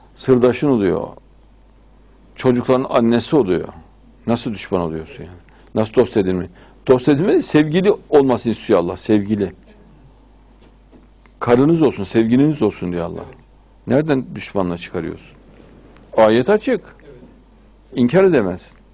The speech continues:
Speaker 1: Evlenebilirsin, yemeklerini yiyebilirsin. Sen düşman olduğun adamın yemeğini niye yiyorsun?
Speaker 2: Tabii.
Speaker 1: Yiyebilir misin? O sizin yemeğinizi yiyebilir, siz onun yemeğini yiyebilirsiniz diyor Allah ayette. Evlenebilirsiniz diyor. Yakup hocam nasılsın?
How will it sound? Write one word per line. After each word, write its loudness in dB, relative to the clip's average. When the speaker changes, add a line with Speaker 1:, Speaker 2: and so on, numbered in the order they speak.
Speaker 1:
Evlenebilirsin, 2
yemeklerini 2
yiyebilirsin. 0
Sen 0
düşman -2
olduğun 2
adamın 2
yemeğini 2
niye 2
yiyorsun? -2
Speaker 2:
Tabii. -20
Speaker 1:
Yiyebilir 2
misin? -8
O 4
sizin -2
yemeğinizi 2
yiyebilir, 2
siz -6
onun 2
yemeğini 2
yiyebilirsiniz 0
diyor 0
Allah -8
ayette. -2
Evlenebilirsiniz 0
diyor. -12
Yakup -4
hocam -4
nasılsın? -10